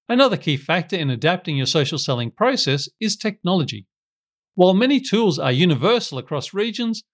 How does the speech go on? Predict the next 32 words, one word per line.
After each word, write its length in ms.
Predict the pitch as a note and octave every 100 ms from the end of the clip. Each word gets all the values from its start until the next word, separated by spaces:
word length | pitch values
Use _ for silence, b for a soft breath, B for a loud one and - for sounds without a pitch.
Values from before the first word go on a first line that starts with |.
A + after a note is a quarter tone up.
| _ _
specific 600 | - - A#2+ D3+ C#3 -
platforms 480 | F3+ F#3 G#3 G3 C#3
or 60 |
technologies 800 | - C3 - G3+ A3+ A2+ B2 C3+ - _ -
may 180 | C3 C3
be 100 | B2+
more 200 | A#2 -
popular 400 | - F#3+ G3 F#3+
or 280 | F3+ F3+ A#3+
influential 640 | G#3 - D3 B3 B3 C3 F#3
in 140 | F#3+
certain 320 | F#3+ F#3+ F3+
areas. 400 | G3 G3 A#2 - _ _ _ _
It's 180 | - D3
important 500 | C3 A#2+ F3+ A3 C#3+
to 80 | C3
stay 200 | - C#3+
up 140 | D#3+ C#3
to 80 |
date 300 | D3+ B2+ C3
on 120 | C3 A2+
regional 480 | A#2+ C3+ F3+ F#3+
trends 340 | F#3+ C#3+ A#2+ A2+
and 140 | A2
preferences 680 | - G3 - B2+ D3+ C#3+ - _ _
to 120 | -
leverage 400 | C#3 E3+ G#3 F#3+
technology 480 | - B2+ C3+ A2+ A#2+
effectively 580 | - D#3+ C#3+ C3 G#2 C#3+
in 140 | E3+ C#3
each 180 | A#2
context. 580 | - D#3 E3 A#2 - -